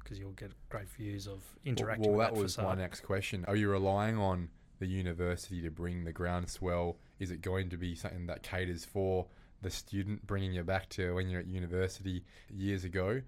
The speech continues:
Speaker 2: or is that just going to help?
Speaker 1: Probably the latter, more so going to help. I, I think the university for us will, one, complete that area in that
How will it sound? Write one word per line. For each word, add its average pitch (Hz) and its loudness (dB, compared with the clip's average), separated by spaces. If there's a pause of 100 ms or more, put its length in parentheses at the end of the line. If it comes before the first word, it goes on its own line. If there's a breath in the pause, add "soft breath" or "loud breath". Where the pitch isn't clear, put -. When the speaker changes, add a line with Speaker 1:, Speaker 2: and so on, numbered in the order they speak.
(240 loud breath)
Speaker 2:
or 98 4 (500)
is 95 -4
that 95 -2
just - -6
going 92 -2
to 85 -2
help? - -6 (140)
Speaker 1:
Probably 131 0
the 107 -2
latter, 101 -4 (160)
more 117 0
so 107 -4
going 104 -6
to 101 -10
help. 107 -6
I, 113 -8 (160)
I 120 -8
think 120 -6 (160)
the 120 -6
university 117 -2
for 110 -4
us - -6
will, 107 -4
one, 110 -2
complete 113 -6 (160)
that 110 0
area 104 -2 (400)
in 107 -6
that 101 -8